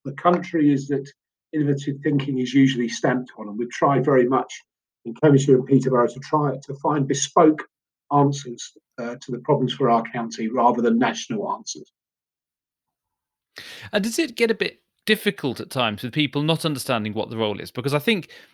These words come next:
Speaker 2: am I right in saying that if you have a, a, a traditional mayor of a local council, you have Andy Burnham, you have Sadiq Khan, you have yourself,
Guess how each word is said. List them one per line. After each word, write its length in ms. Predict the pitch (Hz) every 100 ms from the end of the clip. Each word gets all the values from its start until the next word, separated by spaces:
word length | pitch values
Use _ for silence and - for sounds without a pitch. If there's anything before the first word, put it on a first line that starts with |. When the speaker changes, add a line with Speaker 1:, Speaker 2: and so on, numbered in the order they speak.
| _ _ 185
Speaker 2:
am 120 | 220
I 60 |
right 240 | 220 196 180
in 60 |
saying 300 | 156 180 117
that 100 | 95
if 80 | 110
you 80 | 127
have 140 | 127
a, 160 | 120 113 117 - -
a, 140 | 120 -
a 60 | -
traditional 500 | 139 156 156 165 147
mayor 320 | 143 139 131
of 80 | 117
a 60 |
local 260 | 127 117 120
council, 720 | 139 139 131 - 135 131 - - _
you 120 | 131
have 200 | 120 110 - _ -
Andy 280 | 131 135 120
Burnham, 460 | 131 135 135 131
you 100 | 131
have 260 | 113 123 120 _ _ -
Sadiq 420 | - 127 139 -
Khan, 340 | 123 131 127
you 80 | 123
have 100 | 127
yourself, 300 | 135 147 131